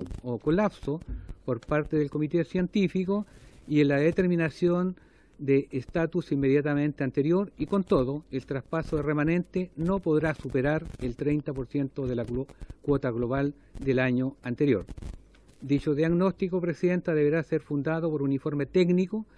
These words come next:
emanado por la Subsecretaría de Pesca y Acuicultura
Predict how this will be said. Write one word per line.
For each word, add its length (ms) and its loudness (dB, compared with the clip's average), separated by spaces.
emanado 500 2
por 140 0
la 80 -2
Subsecretaría 840 0
de 60 0
Pesca 300 -2
y 140 0
Acuicultura 760 0